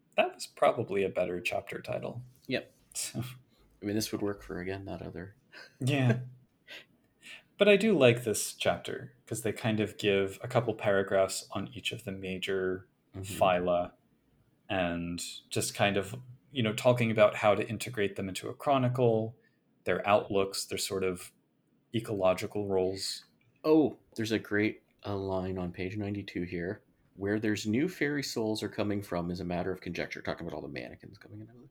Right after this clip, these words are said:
Speaker 2: Some
Speaker 1: Mm.
Speaker 2: believe that they come from the dreaming, while others believe they're formed from spirits of captured Kithain in an anime. So there we go. Another talk in the world of darkness about what a soul is.
Speaker 1: Dum, dum, dum. We get some notes on the Making War and Croft versus Glade.
Speaker 2: Mm-hmm.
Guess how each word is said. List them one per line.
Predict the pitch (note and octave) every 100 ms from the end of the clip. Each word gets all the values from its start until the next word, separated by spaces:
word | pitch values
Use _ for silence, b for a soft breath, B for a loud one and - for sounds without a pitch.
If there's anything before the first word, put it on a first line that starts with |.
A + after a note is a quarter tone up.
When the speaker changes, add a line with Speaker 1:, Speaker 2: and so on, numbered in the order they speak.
| b b b
Speaker 2:
Some | B2 A2 C3
Speaker 1:
Mm. |
Speaker 2:
believe | C#3+ C#3
that | B2
they | A2+
come | A#2 A#2
from | A2+
the | G#2
dreaming, | G#2 G#2 A2+
while | G#2+
others | F#2+ G#2
believe | G#2+ G#2
they're | G2+
formed | - G2+ G2
from | G2
spirits | F#2+ - G2+ G2+
of | F#2
captured | - G2 - G#2+
Kithain | - F#2+ G2 F#2
in | F#2
an | F#2 G#2+
anime. | C#3+ G2+ - B B B B
So | -
there | F#3 C4+
we | A3+
go. | A#2 G2 F#2 - _ _ _
Another | G2+ G2+ A#2+ B2+ C3
talk | A2+ G#2+ G#2
in |
the | F#2
world | F2+ F2+
of | F2
darkness | C#2 - -
about | - - -
what | -
a |
soul | - - - C#2+ C2+ -
is. | - - - - _ -
Speaker 1:
Dum, | - -
dum, | - F#2
dum. | - E2 E2 E2+ _ _ _ _ _ _ _ _ _ -
We | A#2+
get | A2 A2
some | - G2
notes | F#2+ F#2+ -
on | F#2+ F#2
the | F#2+
Making | A#2 B2 B2+ A2
War | A#2 A#2 A#2
and | G2+ -
Croft | G2+ F2+ -
versus | G#2+ F#2+ - -
Glade. | A#2 A#2 A2 A2 A#2+ A2+
Speaker 2:
Mm-hmm. | G2 F2+